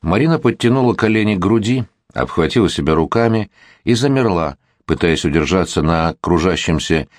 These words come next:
и качающемся, словно палуба корабля, в жесточайший шторм деревянном полу. «Марин, Марина, ты где?» «О, Господи!» Юля подбежала к ней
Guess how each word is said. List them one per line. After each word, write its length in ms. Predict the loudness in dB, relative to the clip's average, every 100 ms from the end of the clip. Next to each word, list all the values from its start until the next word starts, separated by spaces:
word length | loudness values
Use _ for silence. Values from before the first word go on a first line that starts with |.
| _
и 120 | -6
качающемся, 840 | -2 -2 0 0 0 -2 -4 -2 -2
словно 320 | 0 0 0
палуба 400 | 0 0 0 -2
корабля, 500 | 0 0 2 0 -2 -10 _ _ _
в 60 | -2
жесточайший 760 | -2 0 -2 0 -2 0 -4
шторм 380 | 0 0 0 -4 _ _ _
деревянном 600 | 0 2 2 0 0 0
полу. 340 | 0 0 -2 -8 _ _ _ _ _ -4
«Марин, 460 | 0 2 0 -4 -8
Марина, 500 | -2 0 0 -2 -6
ты 120 | -2 0
где?» 380 | 0 0 -2 -8 _ _ _ _
«О, 160 | -4
Господи!» 680 | -2 -2 -2 -2 -4 -2 -4 -8 _ _ _ _ -6
Юля 300 | 0 0 2
подбежала 560 | 0 0 0 2 0
к 100 | 0
ней 240 | -2 -2